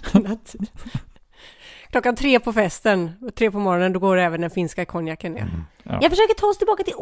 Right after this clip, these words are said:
Speaker 4: ost här,
Speaker 1: Okej,
Speaker 4: tänker jag.
Speaker 1: vi hamnar
Speaker 4: Ja.
Speaker 1: på spriten
Speaker 3: Ja.
Speaker 1: helt.
Speaker 4: Eh,
Speaker 1: Ost.
Speaker 4: vi, vi kan, vi kan, eh, snudda lite på spriten senare då. Men, men, eh, men halloumin alltså, eh, den är skyddade efter det absolut starkaste regelverket som E U har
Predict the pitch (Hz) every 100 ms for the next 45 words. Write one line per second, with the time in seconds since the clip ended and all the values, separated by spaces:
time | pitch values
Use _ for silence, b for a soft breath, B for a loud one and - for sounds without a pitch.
0 | - - - 277 330 - 403 - 208 -
1 | 294 349 339 339 277 160 226 - 143 156
2 | 185 247 285 214 247 339 311 370 339 339
3 | 349 339 320 320 - 330 294 285 262 247
4 | 233 220 202 202 220 202 202 - - 247
5 | 247 - 269 254 254 240 226 208 - -
6 | - 254 277 302 311 254 190 - - -
7 | - b b b b b - - 180 196
8 | 196 294 330 311 226 - 233 175 185 180
9 | - - 190 - _ - 185 185 - 185
10 | - 285 - - 202 185 - - 226 202
11 | - - 214 - - 208 190 208 185 202
12 | 254 254 - - 175 185 180 170 320 247
13 | - -